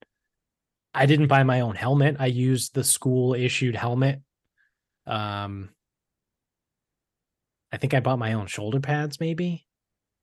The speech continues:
and gloves, and obviously stick, right? But, like, other than that, we use, yeah. So, I mean, it's, it's weird. It's interesting. I'm sure, like you said, it, it's probably all different today. Everyone wants to buy their own shit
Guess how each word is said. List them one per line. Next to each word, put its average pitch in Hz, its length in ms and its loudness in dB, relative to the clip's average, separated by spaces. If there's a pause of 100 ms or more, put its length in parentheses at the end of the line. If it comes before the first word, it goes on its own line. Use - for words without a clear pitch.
(260)
and 110 160 -2
gloves, - 600 -6
and 113 160 -2
obviously 104 440 -4
stick, - 520 -8 (120)
right? 101 240 -6
But, 107 120 -6
like, 110 160 -4
other 120 220 -2
than 107 180 -6
that, 113 320 -4 (1160)
we 107 100 -6
use, 101 380 -6
yeah. 165 200 8
So, 170 160 4
I 180 60 8
mean, 196 180 6
it's, 180 220 2 (340)
it's 190 160 4
weird. 165 360 8
It's 147 120 4
interesting. 147 460 4
I'm 143 100 4
sure, 160 200 2
like 143 200 2
you 139 100 0
said, 120 280 -2
it, 120 220 -8
it's 135 240 -4
probably 139 420 6
all 123 160 4
different 113 340 -4
today. 101 240 -6
Everyone 110 260 -2
wants 110 180 -2
to 110 80 -4
buy 107 180 -2
their 101 140 -6
own 98 140 -8
shit 107 360 -4